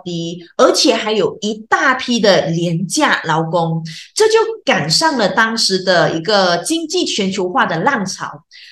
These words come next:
而日本出口大量的一些农产品啊，再来就是相机，然后汽车、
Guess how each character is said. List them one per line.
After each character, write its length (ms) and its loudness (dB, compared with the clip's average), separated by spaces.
而 120 0
日 180 4
本 220 2
出 300 -4
口 400 0
大 240 2
量 260 2
的 180 2
一 80 -2
些 380 -2
农 220 -2
产 320 -4
品 360 -4
啊， 100 -8
再 220 0
来 140 2
就 180 0
是 380 2
相 340 -4
机， 680 -4
然 120 0
后 80 0
汽 300 -4
车、 580 0